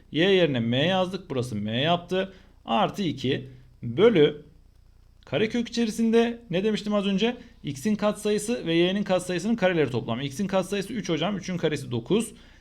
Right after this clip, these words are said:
Y'nin katsayısı eksi bir hocam. Eksi birin karesi bir. O halde bu ifademiz şu an bak şuna eşit oldu. Biraz daha sadeleştiriyorum ifadeyi. On bir eksi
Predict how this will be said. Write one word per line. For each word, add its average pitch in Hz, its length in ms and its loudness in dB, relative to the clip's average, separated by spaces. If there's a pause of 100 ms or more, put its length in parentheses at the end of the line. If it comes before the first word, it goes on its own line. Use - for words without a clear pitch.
(140)
Y'nin 131 300 2
katsayısı 208 500 2
eksi 180 260 -2
bir 220 60 -2
hocam. 220 340 4
Eksi 175 260 -4
birin 202 160 -2
karesi 190 640 -2
bir. - 380 0 (560)
O - 100 -4
halde 170 340 0
bu 226 100 -2
ifademiz 185 640 2
şu 175 140 -2
an 160 140 0
bak 175 160 -2
şuna 170 200 -4
eşit 147 180 -2
oldu. 117 160 -2
Biraz 135 220 0
daha 135 120 2
sadeleştiriyorum 127 680 -2
ifadeyi. 113 360 -2
On 165 300 -2
bir 127 200 -4
eksi 117 440 -6